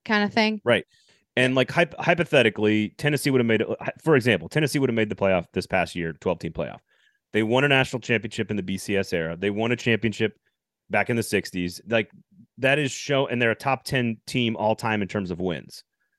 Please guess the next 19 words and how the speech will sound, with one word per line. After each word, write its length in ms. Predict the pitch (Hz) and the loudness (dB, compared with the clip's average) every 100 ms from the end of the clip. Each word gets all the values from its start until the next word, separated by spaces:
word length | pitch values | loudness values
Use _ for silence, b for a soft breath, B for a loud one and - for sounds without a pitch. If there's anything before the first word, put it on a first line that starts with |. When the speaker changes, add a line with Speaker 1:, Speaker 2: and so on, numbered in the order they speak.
| _ | _
Speaker 2:
They, 120 | 104 113 | 0 0
they, 260 | 110 113 | 0 0
they 240 | 92 107 110 | 0 0 0
are 120 | 101 | 0
a 40 | |
top 260 | - 120 107 | -2 -4 -2
ten 200 | 117 104 | -2 0
winning 240 | 110 104 | 0 0
program 460 | 104 98 95 90 95 | 0 0 0 -2 -4
in 100 | 101 | -6
the 60 | 92 | -6
history 260 | 98 101 | -6 -6
of 60 | 87 | -4
college 240 | 90 82 | -4 -4
football. 380 | - - 62 60 _ _ _ _ _ - | -10 -10 -12 -12 _ _ _ _ _ 0
They 100 | 139 | 4
have 140 | 156 | 6
unlimited 400 | 156 156 151 139 | 6 4 4 2
resources, 680 | 123 123 101 78 95 92 - | 2 0 0 -4 -6 -8 -10